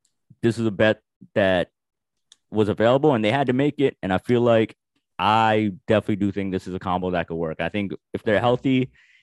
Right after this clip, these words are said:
they just complement each other well. This is gonna help Towns, and I feel like he could reach a new plateau offensively because he's gonna have less worry on the defensive end. You know what I mean? Um, but let me ask you this, though. Like, we talk about Cat, but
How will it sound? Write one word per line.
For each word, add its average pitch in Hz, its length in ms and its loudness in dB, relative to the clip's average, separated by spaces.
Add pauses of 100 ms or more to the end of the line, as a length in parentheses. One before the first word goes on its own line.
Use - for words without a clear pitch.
(100)
they 110 80 0
just 120 200 -4
complement 127 440 0
each 110 100 -2
other 113 160 2
well. 107 380 4
This 107 160 -4
is 107 60 -6
gonna 113 180 0
help 117 220 0
Towns, 107 380 0
and 98 80 0
I 95 40 -2
feel 120 160 0
like 110 100 0
he 113 80 -2
could 101 220 -2
reach 104 200 -2
a 107 60 0
new 101 160 -2
plateau 98 480 0
offensively 95 540 -4
because 90 480 -4 (200)
he's 101 140 -6
gonna 107 120 0
have 92 120 -2
less 92 280 -2
worry 95 260 0
on 90 100 -8
the 87 60 -8
defensive 87 500 -10
end. 80 280 -12
You 90 80 -14
know 90 40 -6
what 87 80 -6
I 85 40 -8
mean? 92 240 -8 (560)
Um, 101 340 -2 (180)
but 120 60 0
let 135 100 2
me 151 100 0
ask 139 180 0
you 113 40 -6
this, 98 160 -4
though. 87 200 -2
Like, 87 160 -4 (120)
we 82 80 -16 (180)
talk 123 120 0
about 120 220 0
Cat, 101 340 -2 (120)
but 95 180 0